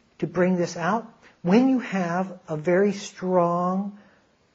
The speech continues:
mental and emotional intelligence that acts against your activities, that limit, seems to limit your activities, like, let's say, inadequacy, 'cause it's so universal, go find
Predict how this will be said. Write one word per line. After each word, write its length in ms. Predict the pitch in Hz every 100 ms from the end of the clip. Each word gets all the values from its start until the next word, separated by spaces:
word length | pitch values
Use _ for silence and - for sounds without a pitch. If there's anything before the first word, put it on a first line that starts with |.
| _ _ _ _ _ _ _
mental 460 | 156 170 190 190 214
and 120 | 175
emotional 500 | 160 160 180 - 202
intelligence 800 | 185 185 - 175 156 151 180 185
that 160 | 170 160
acts 320 | 170 175 -
against 560 | 160 156 160 180 190 -
your 140 | 196
activities, 680 | 180 180 - 147 143 185 202
that 180 | - 156 - -
limit, 340 | 160 175 190 -
seems 320 | 190 202 -
to 60 |
limit 300 | 196 180 190
your 100 | 196
activities, 640 | 185 190 190 147 143 202 - - _ -
like, 260 | 151 165 202
let's 200 | 190 190
say, 200 | - 202
inadequacy, 640 | 196 175 151 151 147 -
'cause 220 | 196 175 170
it's 120 | 151
so 300 | - 180 180
universal, 760 | 180 185 180 160 147 175 226 - _ _ - - _ - - - _ _ _
go 180 | 185 233
find 600 | - 202 196 208 220